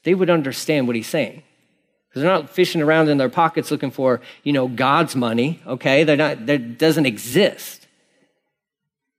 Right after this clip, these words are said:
You were made in his image. And are you giving back to God what rightfully belongs to him?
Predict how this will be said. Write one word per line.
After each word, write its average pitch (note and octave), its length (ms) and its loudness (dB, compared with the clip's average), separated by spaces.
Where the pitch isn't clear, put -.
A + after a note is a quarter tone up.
You D#3 300 2
were F#3 120 6
made C3 240 4
in A#2+ 100 0
his G#2+ 240 -4
image. - 580 -10
And A#2 100 -6
are C3+ 80 2
you D#3+ 460 4
giving D#3 300 4
back C#3 220 0
to C#3 100 -4
God A#2+ 420 0
what B2+ 220 0
rightfully C3 400 0
belongs A2+ 420 -2
to A#2+ 100 -8
him? A2+ 240 -4